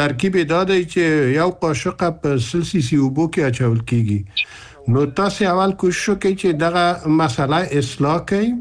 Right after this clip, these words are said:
دویم دا چې ماشوم ته شیر چوشک مه ورکوئ. او که چیرې ورکوئ، اول هغه په جوش و اوبو پاک، صفا، سوتره وینځئ. بیا بال دغه شیدې هم چې ورکړئ، که باقي شوې شیدې، هغه چپه کې ایسته کړئ. نو ماشوم ته بیا بل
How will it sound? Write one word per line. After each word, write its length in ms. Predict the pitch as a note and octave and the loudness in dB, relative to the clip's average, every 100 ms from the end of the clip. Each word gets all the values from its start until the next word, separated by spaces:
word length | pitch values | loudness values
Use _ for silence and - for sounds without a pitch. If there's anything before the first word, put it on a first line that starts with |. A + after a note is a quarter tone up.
| - D3 B2+ | -4 -2 0
دویم 320 | C#3 D#3 F3 E3+ | 2 2 2 2
دا 80 | E3+ | 0
چې 260 | E3 F3+ E3 | 0 0 2
ماشوم 340 | D3 A#2 F3+ F3 | 0 0 -2 0
ته 80 | E3 A#2 | -2 0
شیر 160 | C#3+ B2+ | -2 0
چوشک 480 | C3+ B2 E3 F#3 G#3+ | 0 0 0 0 0
مه 120 | F#3+ E3+ | 2 2
ورکوئ. 480 | E3 F3 E3 F#3+ A3 - - - - - - C3+ | 0 0 0 2 0 -4 -20 -20 -20 -18 -4 -2
او 60 | C#3 | 0
که 100 | C3+ | 0
چیرې 340 | B2 F3 F#3+ F3 | 0 2 2 2
ورکوئ، 440 | D#3 D3+ D3 E3+ E3 | 0 0 2 2 2
اول 200 | D3 D#3+ E3 | 2 2 0
هغه 200 | D3+ D#3+ | 0 -2
په 60 | D#3+ B2+ | 0 2
جوش 240 | D#3 D#3+ E3+ | 2 2 0
و 60 | C#3+ | 0
اوبو 180 | C3+ E3 E3 | 2 -2 0
پاک، 180 | E3 E3 | -2 -2
صفا، 340 | - C3+ A#2+ E3 | -2 -2 -2 -2
سوتره 320 | - B2 C3 D3+ | -2 -2 0 2
وینځئ. 440 | C3+ D#3+ F3+ F3 E3+ | 2 2 2 0 2
بیا 100 | D3 B2 C#3+ | 2 2 2
بال 120 | D#3+ | 2
دغه 160 | D3+ E3 E3 | 0 -2 -2
شیدې 260 | C3+ B2 D#3+ | 0 2 2
هم 80 | D#3+ | 2
چې 120 | D#3 C#3 | 0 2
ورکړئ، 440 | D#3 E3+ - E3+ E3 | 0 0 -2 -2 -2
که 60 | C#3+ | -2
باقي 280 | C3 B2+ E3+ D#3+ | -2 0 -2 0
شوې 160 | F3 D3+ | 0 0
شیدې، 280 | - E3+ F3 D#3 | -2 0 0 2
هغه 160 | C3+ D#3 D3 | 0 -2 -2
چپه 280 | C3+ C3 E3 | -2 0 -2
کې 100 | E3 C#3+ | 0 2
ایسته 340 | D3 D#3 - E3 | 2 0 -4 -2
کړئ. 160 | G3 G#3 G#3+ - - - - - _ B2 | 0 0 -2 -10 -20 -20 -20 -20 _ 0
نو 120 | C#3 F#3 F3 | 2 2 2
ماشوم 500 | D#3 D3 - G3 G3 G3 | 2 0 0 0 0 0
ته 120 | F#3 E3 | 0 0
بیا 160 | E3 F#3 E3+ | 2 2 0
بل 100 | E3+ | 0